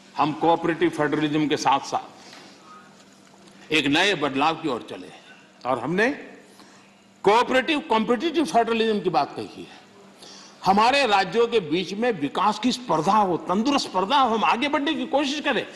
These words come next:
दल किसी का भी कोई राज क्यों ना करता हो?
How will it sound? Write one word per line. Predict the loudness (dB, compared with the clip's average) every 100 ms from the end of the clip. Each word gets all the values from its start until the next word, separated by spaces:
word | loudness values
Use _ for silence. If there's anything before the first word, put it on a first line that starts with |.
| -10 0
दल | 0
किसी | 2 0 0
का | 2 2
भी | 2
कोई | 0 -2 -4 -8 -6 -4 0
राज | 0 0
क्यों | 0 0
ना | 0
करता | -2 -4 -6
हो? | -8